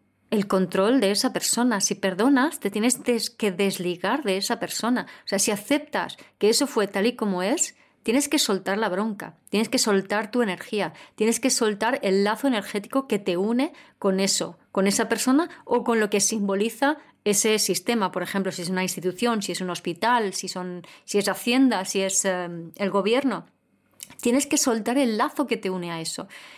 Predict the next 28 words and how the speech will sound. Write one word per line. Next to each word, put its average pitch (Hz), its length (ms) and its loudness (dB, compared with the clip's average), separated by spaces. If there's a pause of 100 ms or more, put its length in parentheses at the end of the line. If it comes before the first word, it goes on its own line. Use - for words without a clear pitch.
(100)
Entonces, 240 260 2
cuando 202 340 0
hablamos 233 380 2
del 233 120 2
hospital, 233 580 -2
de 202 80 -4
un 190 320 -4
gobierno, 214 420 0
de 196 120 0
Hacienda, 240 360 0
estamos 240 300 0
hablando 247 280 0
del 214 140 2
lazo, 254 360 -2 (440)
estamos 247 380 0
hablando 233 500 4
del 180 240 -2
lazo 247 480 -4 (320)
a 190 80 -4
nivel 190 240 2
arquetípico, 226 720 -2
del 180 180 0
lazo 202 300 -2
con 202 200 -2
papá 202 440 0
o 277 100 0
con 185 140 -4
mamá. 196 440 -2